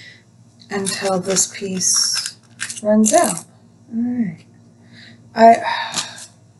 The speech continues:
or people never knew the difference. Yeah, some of us do,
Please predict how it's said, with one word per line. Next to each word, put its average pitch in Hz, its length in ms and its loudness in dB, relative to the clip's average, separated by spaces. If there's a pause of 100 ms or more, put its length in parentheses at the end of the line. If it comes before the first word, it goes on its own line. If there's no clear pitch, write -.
(920)
or 226 240 6
people 233 420 6
never 208 280 -2
knew 196 200 -8
the 175 100 -10
difference. 180 680 -10
Yeah, - 400 -10
some 294 320 -6
of 330 120 0
us 320 260 0
do, 240 420 0